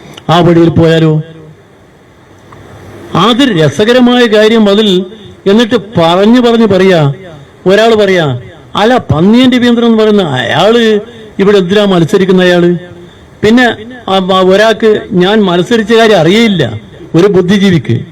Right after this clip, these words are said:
ഞാൻ രണ്ടായിരത്തി അഞ്ചിൽ മത്സരിച്ചെന്നുള്ള കാര്യം അറിയില്ല. ആ, ആ കാസറ്റ് ഒന്ന് നിങ്ങൾ ദയവ് ചെയ്ത് കേട്ടു നോക്കണം. എൻ്റെ അടുത്തുണ്ട്, ഇപ്പൊ കേൾക്കാൻ നേരം നിങ്ങൾക്ക് കാണൂല, കേട്ടു നോക്കണം. ഇങ്ങനൊരു വഷളൻ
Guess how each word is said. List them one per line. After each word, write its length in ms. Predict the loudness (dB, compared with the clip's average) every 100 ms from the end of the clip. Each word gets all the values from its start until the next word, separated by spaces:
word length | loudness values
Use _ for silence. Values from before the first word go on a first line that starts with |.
| -20 -20 -20 -20 -6 -2
ഞാൻ 240 | 2 2
രണ്ടായിരത്തി 600 | 2 2 2 2 0 0
അഞ്ചിൽ 240 | 0 0
മത്സരിച്ചെന്നുള്ള 640 | -2 -2 -2 -2 0 0 2
കാര്യം 280 | 2 2
അറിയില്ല. 560 | 2 2 0 0 -4 -8 -18 -20 -20 -20 -20 -20 -20 -20 -8 -2
ആ, 80 |
ആ 420 | 0 0 -2 -2 0
കാസറ്റ് 340 | 0 0 0
ഒന്ന് 180 | 0 2
നിങ്ങൾ 200 | 2 2
ദയവ് 360 | 2 2 2 2
ചെയ്ത് 100 | 0 0
കേട്ടു 360 | 0 0 -2
നോക്കണം. 420 | -2 -2 -6 -10 -14 -20 -20 -16 -4
എൻ്റെ 160 | 0 0
അടുത്തുണ്ട്, 640 | 2 0 2 0 -4 -14 -20 -8 -4
ഇപ്പൊ 180 | -2
കേൾക്കാൻ 360 | 0 0 0 0
നേരം 220 | 2 2
നിങ്ങൾക്ക് 240 | 2 2 0
കാണൂല, 420 | 2 0 0 -2
കേട്ടു 260 | -2 0
നോക്കണം. 400 | 0 -2 -4 -8 -14 -20 -20 -20 -20 -8 0
ഇങ്ങനൊരു 600 | 2 4 4 2 2 2
വഷളൻ 760 | 0 0 0 0 2 2 0